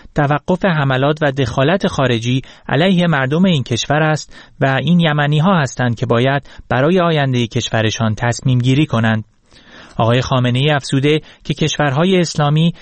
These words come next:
نباید به گفته او به غرب و آمریکا اعتماد کنند و برخی حکومت‌های اسلامی را به خیانت و قرار دادن پول امکانات در اختیار به گفته او دشمن متهم کرد.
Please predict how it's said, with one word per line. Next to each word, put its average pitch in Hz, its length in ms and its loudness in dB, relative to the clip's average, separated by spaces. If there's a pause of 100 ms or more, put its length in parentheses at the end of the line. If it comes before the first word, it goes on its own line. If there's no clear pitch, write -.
(160)
نباید 170 420 2
به 151 80 0
گفته 143 320 0
او 170 260 2
به 147 160 0
غرب 175 360 -2
و 165 40 2
آمریکا 131 560 0
اعتماد 147 540 0
کنند 117 360 -2 (280)
و 123 100 0
برخی 143 280 -2
حکومت‌های 143 640 0
اسلامی 143 420 0
را 135 180 2 (260)
به 139 80 0
خیانت 139 600 0
و 156 100 0
قرار 135 260 2
دادن 139 380 2
پول 196 280 0
امکانات 135 640 0 (240)
در 127 160 2
اختیار 120 480 2
به 117 100 -2
گفته 127 320 -2
او 127 340 2
دشمن 156 480 0
متهم 113 420 -2
کرد. 113 280 -2